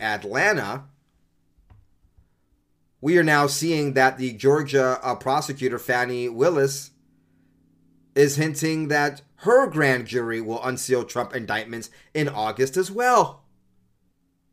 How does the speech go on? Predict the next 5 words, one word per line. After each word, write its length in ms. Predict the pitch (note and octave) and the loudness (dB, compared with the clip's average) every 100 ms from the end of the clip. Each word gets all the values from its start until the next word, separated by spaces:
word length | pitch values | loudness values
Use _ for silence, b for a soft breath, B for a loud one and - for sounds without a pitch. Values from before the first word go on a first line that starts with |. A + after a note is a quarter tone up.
| _ _ _ _ _ _ _ _ _ - | _ _ _ _ _ _ _ _ _ -4
I'm 160 | D3 D3 | -2 0
sure 200 | E3+ D3 | 2 4
there's 240 | D3 C3+ | 4 4
no 180 | C#3 C#3 | 2 2
coordination, 840 | C#3 C3 A#2 A2+ A2 - A2 G2+ | 4 4 4 -4 -8 -8 -8 -8